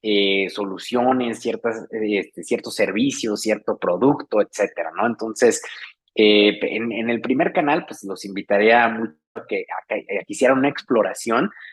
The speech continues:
de cuáles son las carreras que hoy son las más nuevas y que, y que les permiten, este, pues, obtener muchas habilidades, ¿no? Yo, desde a-, yo estudié hace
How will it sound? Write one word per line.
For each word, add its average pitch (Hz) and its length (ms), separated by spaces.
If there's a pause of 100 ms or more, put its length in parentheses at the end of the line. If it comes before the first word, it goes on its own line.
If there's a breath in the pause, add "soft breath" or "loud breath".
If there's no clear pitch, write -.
(100)
de - 200
cuáles 151 320
son 151 160
las 139 160
carreras 117 560
que 101 460
hoy 147 380
son 131 220
las 117 140
más 113 280
nuevas 107 520 (420 loud breath)
y 117 160
que, 110 400
y 117 140
que 123 100
les 104 160
permiten, 123 920
este, 98 800
pues, - 160
obtener 117 520
muchas 131 400
habilidades, 101 480
¿no? 110 160
Yo, 127 140 (360)
desde 113 320
a-, 110 220
yo 135 100
estudié 143 340
hace 123 580